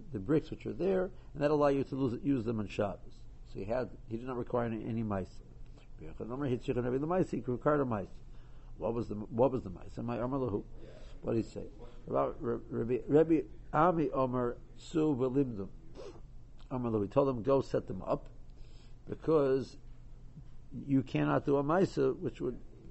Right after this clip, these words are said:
easily, which would s-, change its status. So you better set them up." Says, "Well, you wanna have no need to move them on Yom Tov, and there's no issue sitting on them."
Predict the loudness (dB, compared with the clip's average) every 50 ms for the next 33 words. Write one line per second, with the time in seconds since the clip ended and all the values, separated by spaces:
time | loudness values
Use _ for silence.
0 | -2 4 8 8 8 8 6 4 2 2 0 0 -2 -4 -6 -6 -10 -10 -10 -14
1 | -16 -14 -14 -14 -14 -6 2 4 6 6 6 6 4 2 0 -2 -2 0 2 2
2 | 2 2 0 -4 -6 -6 -10 -12 -6 -4 -2 0 2 2 2 0 0 -2 -4 -2
3 | -2 -2 -2 -2 -2 -4 -4 -2 -2 -2 -2 -2 0 0 0 0 0 0 0 0
4 | 0 2 0 0 0 0 -2 2 4 4 4 4 6 4 4 4 4 2 -4 -10
5 | -14 -14 -14 -14 -14 -14 -14 -14 -14 -12 -6 -2 0 0 0 0 0 -2 -4 -6
6 | -8 -10 -12 -12 -12 -14 -14 -14 -6 0 4 6 6 6 4 2 2 2 2 2
7 | 2 2 4 6 6 6 6 4 2 0 4 6 6 6 6 6 2 0 0 -2
8 | -4 -8